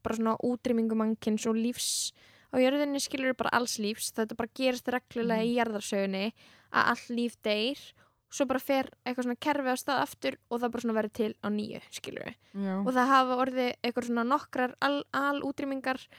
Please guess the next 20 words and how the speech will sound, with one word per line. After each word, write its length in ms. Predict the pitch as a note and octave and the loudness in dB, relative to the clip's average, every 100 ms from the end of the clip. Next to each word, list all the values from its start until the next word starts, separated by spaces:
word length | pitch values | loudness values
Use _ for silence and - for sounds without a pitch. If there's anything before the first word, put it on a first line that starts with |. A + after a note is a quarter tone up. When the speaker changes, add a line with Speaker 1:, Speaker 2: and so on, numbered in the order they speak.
| - - | -20 -8
Speaker 1:
og 160 | - B3 | -2 2
bara 160 | C4 B3 | 4 4
ein 320 | B3+ C4+ B3+ | 2 2 0
var 100 | A#3 B3 | 2 0
út 120 | A#3+ | 0
af 80 | A#3 | -2
loftsteini 720 | A3 - - - F#3 F3+ F#3+ | -4 -6 -6 -2 -2 -4 -6
og 80 | G#3 | -2
það 200 | A#3+ A3+ | 2 2
var 100 | A3+ | 2
þegar 240 | A3+ A3 A3 | 0 -2 0
risaeðlan 520 | G#3+ - G#3+ G#3 G3+ | -4 -4 -4 -4 -6
dó 240 | A3 A#3+ | -2 0
og 60 | C4+ | 2
allt 300 | - C#4+ - | 2 0 -2
hitt 220 | C4+ B3+ - | -4 -4 0
var 180 | A#3+ A#3 | 0 2
út 220 | A#3 A3+ | 0 -2
af 160 | A3 A3 - - - - _ - | -4 -4 -14 -20 -20 -20 _ 0
hit-, 160 | A3+ | 0